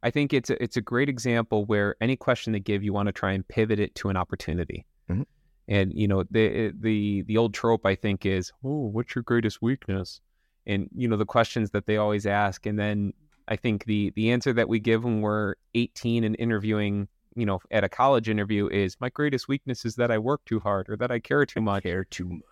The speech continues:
Speaker 1: Yeah, right. But I think it's a great example, though, that,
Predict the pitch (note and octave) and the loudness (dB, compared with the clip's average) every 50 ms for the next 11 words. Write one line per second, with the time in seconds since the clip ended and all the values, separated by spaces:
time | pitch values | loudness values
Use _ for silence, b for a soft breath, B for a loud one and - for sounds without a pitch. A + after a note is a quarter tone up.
0 | _ - C#3 C#3+ C#3+ B2+ A2+ G#2 F#2+ - - C#3 D3 C#3+ B2 - - - D3 C3+ | _ -2 0 2 4 4 2 2 0 -2 0 2 2 2 2 0 0 2 2 2
1 | - - C3+ C3+ - D3+ C#3+ C#3+ D3+ - D3 B2 - C#3+ D3 D3+ D3 B2 A#2 C3 | 2 0 -2 0 0 -2 -2 -2 -2 -4 -4 -4 0 0 0 0 -2 -4 -4 -2
2 | C3 C3+ C#3+ - - C3+ A#2+ B2 A#2 A2 G#2+ G#2+ G#2 G#2 - _ _ _ _ _ | -2 -2 -2 -2 -4 -4 -2 0 0 2 2 0 -2 -6 -10 _ _ _ _ _
3 | _ _ _ _ _ _ - C3 B2 A#2 A#2 A2+ A2+ - | _ _ _ _ _ _ -4 -2 0 2 2 2 2 0